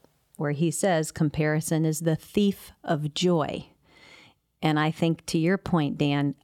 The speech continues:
a lot of what we see in our clients is probably more in line with that quote, which is now, if all I'm doing is comparing myself and I'm,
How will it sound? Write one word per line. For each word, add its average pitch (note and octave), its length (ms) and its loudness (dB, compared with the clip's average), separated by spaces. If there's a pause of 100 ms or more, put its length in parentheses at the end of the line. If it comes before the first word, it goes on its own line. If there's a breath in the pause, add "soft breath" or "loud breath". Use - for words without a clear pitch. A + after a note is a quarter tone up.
a D#3+ 80 2
lot D#3+ 440 2
of F3 140 0
what D3+ 240 0
we D3+ 140 2
see D3 360 0
in D#3 220 0
our D3 140 0
clients D3+ 680 -2
is E3 240 0
probably D#3+ 640 -2
more D3+ 320 0
in D3+ 280 0
line D3 260 0
with D3 160 -2
that C#3+ 260 -4
quote, D3 440 -2
which D#3 240 -2
is D3 140 -4
now, E3 420 2 (760 loud breath)
if D3 200 -4
all G3 240 2
I'm G#3 200 2
doing E3+ 300 2
is D3+ 160 -2
comparing D#3+ 580 0
myself D3 560 0
and D3+ 120 2
I'm, D3+ 200 0